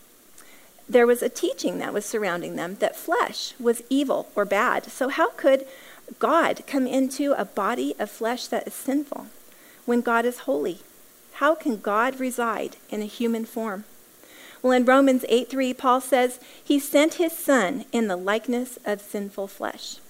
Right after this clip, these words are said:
But the difference from being in our flesh is that Jesus was without sin in his flesh.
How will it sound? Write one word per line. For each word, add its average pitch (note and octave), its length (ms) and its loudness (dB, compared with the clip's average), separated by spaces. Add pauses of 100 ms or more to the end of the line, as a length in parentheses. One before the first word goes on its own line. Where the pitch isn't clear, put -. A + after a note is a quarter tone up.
(1040)
But A3+ 140 0
the G#3 80 0
difference B3 540 0
from G#3 200 -4
being C#4+ 240 -4
in F#3 140 -2
our B3 260 8
flesh E4 480 0 (500)
is B3 200 4
that G#3+ 280 2
Jesus C4 580 0
was F#3 280 0
without G3+ 420 -2
sin - 360 -6 (260)
in F#3+ 140 -8
his G3 200 -12
flesh. - 440 -12